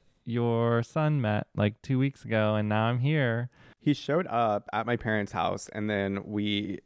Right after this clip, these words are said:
Speaker 2: immediately had my graduation party.
Speaker 1: So I met his family,
Speaker 2: The
Speaker 1: all of his
Speaker 2: graduation party was planned for
Speaker 1: friends,
Speaker 2: months. We weren't gonna cancel
Speaker 1: his
Speaker 2: it.
Speaker 1: aunts, his uncles.
Speaker 2: Do you remember we went shopping and I, like, got a shirt for my graduation party so I had something to wear?
Speaker 1: Correct.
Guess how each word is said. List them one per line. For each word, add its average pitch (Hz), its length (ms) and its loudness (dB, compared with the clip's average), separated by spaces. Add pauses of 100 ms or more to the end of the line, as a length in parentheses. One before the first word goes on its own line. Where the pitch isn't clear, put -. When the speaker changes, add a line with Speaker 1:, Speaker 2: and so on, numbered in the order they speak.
(360)
Speaker 2:
immediately 117 460 0
had 101 580 -2
my 101 340 0
graduation 117 680 0
party. 104 440 0 (360)
Speaker 1:
So 101 80 -4
I - 20 0
met 104 180 4
his 95 140 2
family, 107 800 0
Speaker 2:
The 139 80 0
Speaker 1:
all 101 80 2
of - 80 4
his - 100 2
Speaker 2:
graduation 180 320 0
party 143 260 0
was - 140 4
planned 135 380 2
for 135 80 2
Speaker 1:
friends, 110 80 -2
Speaker 2:
months. 139 380 -2
We 127 80 2
weren't 139 180 0
gonna 123 160 -2
cancel 156 360 0
Speaker 1:
his 101 100 4
Speaker 2:
it. - 120 -2
Speaker 1:
aunts, 110 440 0
his 92 220 -2
uncles. 110 920 0
Speaker 2:
Do 143 80 0
you 196 80 4
remember 143 340 0
we 170 120 2
went 160 180 -2
shopping 123 460 -2
and 113 60 -2
I, 113 80 -2
like, 113 280 0
got 110 280 0
a 113 60 -4
shirt - 420 -2
for 120 80 -4
my 107 120 -2
graduation 107 560 -2
party 107 200 -4
so 113 160 -4
I 107 40 0
had 107 160 -4
something 113 400 -4
to 110 100 -4
wear? 50 480 -4 (320)
Speaker 1:
Correct. - 540 -4